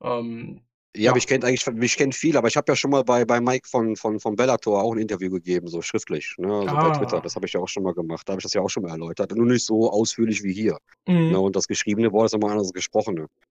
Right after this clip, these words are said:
Speaker 1: Ja,
Speaker 2: Ja,
Speaker 1: genau.
Speaker 2: Kai, der Hai kennt ja eigentlich jeder, ne, also die sind bunter Hund, der, wie positiv und negativ. Ich hab halt eine große Fresse. Ja,
Speaker 1: Ja.
Speaker 2: ich, <laughs> ich, ich reiß ja auch immer mein Maul ein bisschen weit auf, schieß auch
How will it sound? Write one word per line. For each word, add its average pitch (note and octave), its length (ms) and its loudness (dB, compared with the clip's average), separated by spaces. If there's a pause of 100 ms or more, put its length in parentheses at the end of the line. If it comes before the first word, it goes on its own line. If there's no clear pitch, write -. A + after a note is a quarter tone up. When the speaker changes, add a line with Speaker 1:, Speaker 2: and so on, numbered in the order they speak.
(160)
Speaker 1:
Ja, D3+ 200 4
Speaker 2:
Ja, A2+ 120 2
Speaker 1:
genau. B2+ 100 0
Speaker 2:
Kai, G#2 120 0
der G2 120 0
Hai F2+ 160 0
kennt G#2 220 -4
ja G#2 80 2
eigentlich F#2 260 -2
jeder, F#2+ 320 0
ne, F#2 80 -2
also G2 140 -2
die F2+ 80 -4
sind G2 160 -8
bunter F#2+ 280 -2
Hund, F#2+ 320 -4
der, F2+ 380 -2
wie F2+ 80 -12
positiv G2 440 -6
und F2 100 -4
negativ. F#2+ 340 -4
Ich - 60 -6
hab A2 60 -4
halt A2 100 -6
eine F#2 60 -6
große G2 200 -6
Fresse. D#2+ 360 -8 (680)
Ja, F#2 140 -4
Speaker 1:
Ja. F#3+ 100 2
Speaker 2:
ich, - 100 -4
<laughs> F#2 60 -4
ich, - 200 -6
ich - 200 -2
reiß - 260 -2
ja C#3 80 2
auch A2+ 40 -4
immer B2 160 2
mein A2+ 160 0
Maul A#2+ 200 2
ein A2 60 -2
bisschen G2 240 -4
weit F#2 220 -4
auf, G2 240 -2
schieß A2+ 260 -6
auch G2+ 160 -2